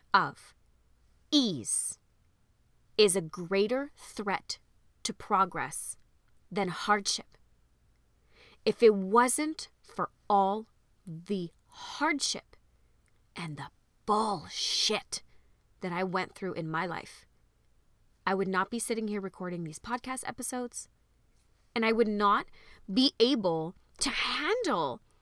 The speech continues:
the turbulence of my life in the ways that I do now. And it's still a work in progress, but I'm very proud of how far I've come.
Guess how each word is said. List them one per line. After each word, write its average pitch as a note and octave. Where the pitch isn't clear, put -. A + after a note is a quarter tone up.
the B3+
turbulence A#3+
of G3
my F3
life F3+
in G#3+
the G#3
ways G3+
that G3+
I F#3
do F3
now. E3+
And B3
it's B3
still C4+
a G#3+
work F#3+
in D#3+
progress, -
but G#3+
I'm G3
very A#3+
proud G#3
of -
how E3+
far F#3+
I've D#3+
come. -